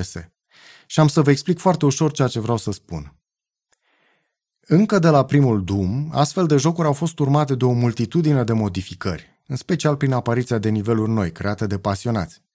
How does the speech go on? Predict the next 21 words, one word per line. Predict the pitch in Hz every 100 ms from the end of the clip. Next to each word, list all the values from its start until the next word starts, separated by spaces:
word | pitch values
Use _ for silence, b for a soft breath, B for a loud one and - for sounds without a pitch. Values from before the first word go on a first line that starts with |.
| b b b b b b
Deseori, | 98 165 208 117 87 82 - _ -
jucând | 110 117 131 214
astfel | 170 165 135
de | 117
niveluri, | 110 98 135 170 170 B B B _
mi-am | 143 147
spus | 180 208
că | 196
mi-aș | 175 -
fi | 151
dorit | 147 196
să | - 160
fi | 143
avut | 127 156
în | 151 143
jocul | 123 165 165
original, | 143 127 110 131 160 107 80 98
jocul | 104 127 120 110
sursă | 101 - 202 143 101
a |
modificării, | 95 87 92 101 - 131 156 165